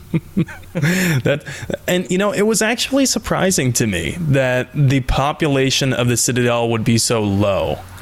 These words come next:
Um, but it is thirteen point two million. That is the official population count. Uh, and, you know, when you do that, when you do that math, it's a hundred and fifty,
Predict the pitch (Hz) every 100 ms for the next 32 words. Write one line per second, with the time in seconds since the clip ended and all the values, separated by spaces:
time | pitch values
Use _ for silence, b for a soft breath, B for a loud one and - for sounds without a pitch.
0 | B B B - 131 120 120 117 120 131
1 | 143 185 - 165 160 170 156 151 139 -
2 | 139 127 120 123 135 120 123 120 123 117
3 | 143 143 139 123 123 113 110 104 101 104
4 | 101 117 104 - B B B B B -
5 | 117 120 120 - 139 135 131 127 - B
6 | B B B - 139 135 123 120 127 139
7 | 139 - 131 120 120 127 139 135 156 196
8 | 180 - - - 110 120 123 135 135 147
9 | 143 156